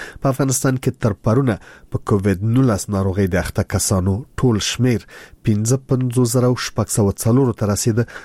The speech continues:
او د دې وبا له کبله د مړو شمیر دوه زره څلور سوه دوه دېرش یاد شوی. له ازادۍ راډیو خبرونه اورئ. ولسمشر جو بایدن په متحدو ایالتونو کې د کووید نولس ناروغۍ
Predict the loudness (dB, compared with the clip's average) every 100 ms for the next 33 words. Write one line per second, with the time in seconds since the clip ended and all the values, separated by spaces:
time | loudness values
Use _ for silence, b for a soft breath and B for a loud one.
0 | B -2 0 0 0 0 2 2 2 0
1 | 0 -2 0 0 0 0 2 2 0 -2
2 | 0 0 -6 b _ _ -2 0 0 0
3 | 0 0 0 0 0 0 -2 -4 -4 0
4 | 0 0 -4 -6 -6 -2 -2 0 0 2
5 | 0 -2 B B B _ _ -20 _ _
6 | -20 -20 -20 -20 -20 -20 -20 -6 -2 0
7 | 2 2 2 2 2 0 0 0 2 2
8 | 2 0 -4 -16 B B B B B B
9 | 0 0 0 -2 0 0 0 2 0 2
10 | 0 0 -2 0 0 2 2 2 4 4
11 | 2 0 0 0 0 0 -2 0 2 2
12 | 2 2 2 0 -2 0 2